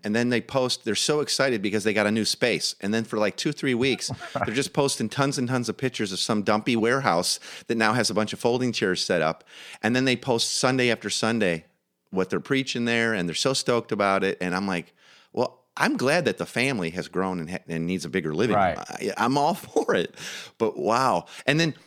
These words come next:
Speaker 1: I'll tell you what, on the Everyday Disciple podcast, uh, Facebook group, which we got thousands of people in there, um, there's,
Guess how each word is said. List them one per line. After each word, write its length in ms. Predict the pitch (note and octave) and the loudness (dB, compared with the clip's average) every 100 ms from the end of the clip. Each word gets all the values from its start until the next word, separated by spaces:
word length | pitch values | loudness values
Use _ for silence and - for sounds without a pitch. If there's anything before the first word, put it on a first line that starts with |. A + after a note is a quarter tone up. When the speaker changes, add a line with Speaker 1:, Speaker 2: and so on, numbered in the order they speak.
| _ _ _ | _ _ _
Speaker 1:
I'll 140 | - C3 | 0 2
tell 160 | - | 4
you 80 | C3 | 4
what, 140 | C#3 B2+ | 4 4
on 160 | A2 | 4
the 200 | A2+ A2 | 2 2
Everyday 340 | A2 A#2+ A#2+ A2 | 2 2 2 2
Disciple 420 | G2+ A2+ - F#2 | 2 0 0 -6
podcast, 840 | - G#2 G#2 - G2+ F2+ - - | 0 0 2 0 0 0 -2 0
uh, 260 | E2+ D2 C2 - - F2+ | 0 0 -2 -10 -18 -20
Facebook 640 | - A2 C3+ - D#3+ - | 0 0 0 -2 -6 -2
group, 280 | E3 G3+ - - - | -2 -2 -6 -18 -6
which 240 | G#2 - | -6 -4
we 80 | C3+ | -2
got 240 | G2+ - | -2 -2
thousands 420 | - - C3 G2+ | -4 -4 -4 -8
of 60 | - | -6
people 260 | A2+ A#2+ F2+ | -4 -4 -4
in 80 | |
there, 180 | D#2+ D#2 - - - - - | -4 -4 -8 -20 -20 -16 -6
um, 240 | F#2 F2 - | -4 -4 -4
there's, 300 | B2 B2 - | -2 0 -2